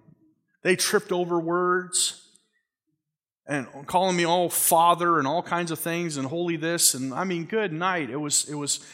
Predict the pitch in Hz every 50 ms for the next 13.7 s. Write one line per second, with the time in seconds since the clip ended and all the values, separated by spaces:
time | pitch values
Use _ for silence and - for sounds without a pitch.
0 | - _ - 165 156 143 - - 160 151 147 143 - - - - - 196 214 269
1 | 311 277 - - 117 113 - - - _ _ _ _ _ _ _ _ _ _ _
2 | _ _ _ _ _ _ _ _ _ _ - 190 190 196 208 233 226 208 - -
3 | 233 262 302 311 254 - 214 208 190 185 185 175 175 175 160 - 190 170 165 185
4 | 170 156 151 - - 214 247 - - - - - - _ _ _ _ _ _ _
5 | _ _ _ _ _ _ _ _ _ _ _ _ _ _ _ _ _ _ _ _
6 | _ _ _ _ _ - 185 190 196 226 262 247 254 233 - - 240 254 262 254
7 | 240 - 240 226 226 214 - 208 - - 233 226 226 226 226 233 226 220 208 202
8 | 196 - _ _ _ _ _ _ _ _ _ _ _ _ _ _ _ _ _ _
9 | _ _ _ _ _ _ _ _ _ _ _ _ _ - 185 202 240 277 269 -
10 | - - _ _ _ _ _ _ _ _ _ _ _ _ _ _ _ _ _ _
11 | _ _ _ _ _ _ _ _ _ _ _ _ - - - 202 208 208 - -
12 | 147 147 147 160 185 180 175 - - 190 185 180 170 156 - - 180 175 165 139
13 | 131 127 131 117 - - - 87 82 - - - -